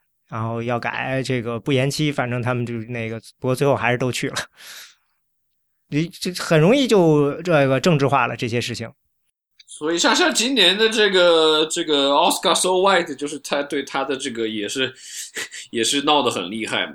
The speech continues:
Speaker 2: 就是尤其是从，从去年，
Speaker 1: 嗯。
Speaker 2: 包括，包括去年，其实去年就有，但是去年因为这个，这个最佳影片啊什么的，就是说还有，好歹有这个 Selma，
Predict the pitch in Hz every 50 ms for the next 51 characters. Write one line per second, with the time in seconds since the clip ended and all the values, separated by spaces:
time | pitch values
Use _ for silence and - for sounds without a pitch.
0 | - - - 113 101 - 110 104 101 98 104 101 107 101 98 113 104 101 104 107
1 | 98 - 107 101 - - 139 113 90 - 147 147 143 127 117 113 - - _ _
2 | - 139 156 175 151 151 - 233 233 233 226 - - - - 269 262 220 165 139
3 | 139 139 147 151 160 - - - 233 160 143 143 143 160 139 123 110 90 71 69
4 | - _ _ - 180 190 190 185 180 - - 247 240 196 175 180 190 208 208 202
5 | 196 180 170 170 175 180 180 175 175 175 175 175 175 175 180 165 160 156 156 165
6 | 165 156 156 156 - 180 165 160 175 180 175 139 117 120 190 180 165 156 147 143
7 | 143 143 123 110 113 113 120 117 131 127 123 127 123 123 123 117 127 120 123 127
8 | 120 110 - - 107 117 127 127 120 110 107 113 113 113 107 - 139 135 147 147
9 | 143 131 110 90 -